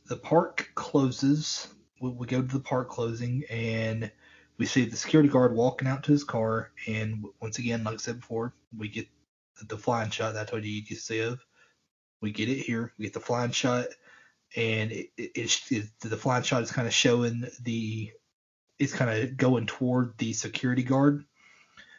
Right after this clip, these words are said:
And we see the security guard turn around and look up, and he sees what's coming after him, but we, we don't see what's coming after him.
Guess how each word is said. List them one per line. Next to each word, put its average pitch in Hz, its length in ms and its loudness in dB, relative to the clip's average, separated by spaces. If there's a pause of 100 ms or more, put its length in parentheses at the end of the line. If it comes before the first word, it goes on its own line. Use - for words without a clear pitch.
(200)
And 120 160 2
we 110 100 0
see 139 160 8
the 120 120 4
security 147 340 10
guard 117 220 4
turn 127 160 2
around 120 220 2
and 110 100 -2
look 110 180 -2
up, 139 360 4
and 110 200 0
he 123 120 -2
sees 113 340 0
what's 110 160 0
coming 110 260 -2
after 127 300 2
him, 110 80 0
but 101 160 -2
we, 113 160 2
we 107 160 -2
don't 110 180 -2
see - 200 0
what's 107 180 -2
coming 107 260 -6
after 113 360 -4
him. 104 160 -6